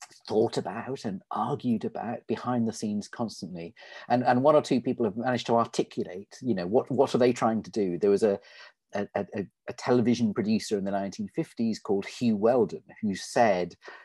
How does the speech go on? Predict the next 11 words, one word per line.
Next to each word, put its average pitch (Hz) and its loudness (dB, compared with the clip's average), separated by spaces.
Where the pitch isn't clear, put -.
"The 247 0
B 135 4
B 117 2
C's 117 2
goal 101 4
is 95 -4
to 101 -6
make 101 -2
the 95 2
good 127 4
popular 101 2